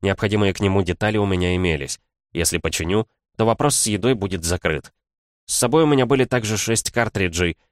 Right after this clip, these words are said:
два из них даже не вскрытые. В пути я трижды делал остановки по полчаса. Тяжело мне давались эти километры. Ох, как тяжело. Я даже накачивал тело пси-силой, отчего, наверное, светился весь.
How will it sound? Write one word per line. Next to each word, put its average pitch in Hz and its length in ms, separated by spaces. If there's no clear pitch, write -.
два 98 220
из 92 140
них 107 180
даже 90 240
не 92 80
вскрытые. 85 600
В - 80
пути 120 280
я 107 180
трижды 113 400
делал 104 360
остановки 104 560
по 82 140
полчаса. 80 540
Тяжело 104 380
мне 85 160
давались 85 420
эти 90 160
километры. 85 580
Ох, 92 160
как - 200
тяжело. 85 480
Я 104 180
даже 123 200
накачивал 117 560
тело 123 300
пси-силой, 98 760
отчего, 95 360
наверное, 98 420
светился 98 560
весь. 87 260